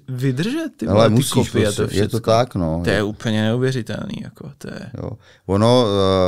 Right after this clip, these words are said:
Speaker 2: eh, M M A je trošku jiný, že jo? Ono pokud, eh, nejde
Speaker 1: No,
Speaker 2: fakt,
Speaker 1: jsou,
Speaker 2: hele, teď
Speaker 1: vole,
Speaker 2: se to
Speaker 1: lokty na
Speaker 2: pohlo,
Speaker 1: zemi,
Speaker 2: teď, teď se
Speaker 1: vole,
Speaker 2: to
Speaker 1: to
Speaker 2: pohlo jakoby úplně zase jiným směrem, ale dřív, eh, ten M M A zápasník šel z zápasu míň zdevastovaný, jak
Speaker 1: Hmm.
Speaker 2: třeba ten tajec.
Speaker 1: Ano, ano.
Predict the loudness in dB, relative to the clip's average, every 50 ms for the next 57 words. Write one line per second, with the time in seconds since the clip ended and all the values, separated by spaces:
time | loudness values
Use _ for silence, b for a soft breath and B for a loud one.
0 | 2 0 -2 -4 -8 -14 _ _ _ -4 -2 0 0 2 0 0 0 0 0 0
1 | 0 -2 -4 -4 -4 -4 -2 -2 -2 -2 -2 -2 -2 -2 -2 0 0 0 0 -2
2 | -2 -4 -4 -4 -6 -8 -10 -10 -8 -6 -8 -8 -6 -4 -2 0 0 2 0 0
3 | -2 -6 B B B B B B -2 0 2 4 4 4 4 4 4 4 2 2
4 | 2 0 2 4 4 4 6 6 4 4 4 4 4 4 4 6 6 8 8 8
5 | 8 8 6 6 4 4 4 4 2 2 0 0 0 0 2 2 4 4 4 4
6 | 4 4 2 4 4 6 6 6 6 6 4 4 2 0 0 0 2 2 2 0
7 | -4 -4 -4 -2 -2 -2 -4 -4 -6 -6 -4 -4 -2 -2 -2 -2 -4 -4 -6 -6
8 | -4 -4 -2 -2 -2 -2 -4 -6 b b b b b b b -6 -4 -4 -2 -4
9 | -4 -6 -6 -4 -4 -4 -6 -8 -10 -12 -8 -6 -4 -2 -2 -2 -4 -4 -4 -4
10 | -2 -2 -2 -2 -2 -2 0 0 0 0 0 -2 -4 -4 -4 -4 -4 -4 -6 -6
11 | -4 -4 -2 -2 -2 -2 0 0 0 0 0 -2 -4 -4 -4 -4 -2 -2 0 0
12 | 0 0 2 2 2 2 2 0 0 0 0 0 0 0 -2 -2 -4 -4 -2 0
13 | 0 0 0 0 0 0 0 0 2 2 2 2 2 0 0 0 0 0 0 -2
14 | -6 -10 -10 -6 -2 0 0 0 0 0 -2 -4